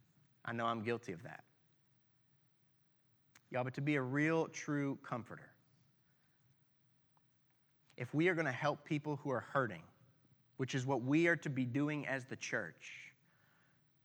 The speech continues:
sometimes we need to realize that, that first, maybe we just need to weep with people. We need to let them know it's okay to be, to be hurt, to be sad.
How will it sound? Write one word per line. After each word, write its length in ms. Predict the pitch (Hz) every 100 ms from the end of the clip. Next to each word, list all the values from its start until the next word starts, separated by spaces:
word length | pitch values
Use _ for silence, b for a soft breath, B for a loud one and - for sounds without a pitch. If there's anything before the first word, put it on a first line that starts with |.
| _
sometimes 460 | - 156 170 151 135
we 100 | 135
need 120 | 135
to 60 | 113
realize 500 | 123 135 113 104 101
that, 220 | 107 90 -
that 140 | 120 -
first, 300 | 160 196 -
maybe 220 | 147 262
we 120 | 240
just 220 | 175 165
need 120 | 131
to 60 | 113
weep 280 | 95 110 -
with 160 | - -
people. 260 | 82 - _ _ _ _ b b b _ _ _ _
We 60 | 156
need 80 | 190
to 60 |
let 200 | 156 156
them 140 | 143 135
know 140 | 131
it's 180 | 127 -
okay 440 | 143 - 131 123
to 80 | 113
be, 240 | 107 107 -
to 80 | -
be 100 | 107
hurt, 300 | 95 120 110
to 60 | -
be 120 | 104
sad. 360 | 101 101 92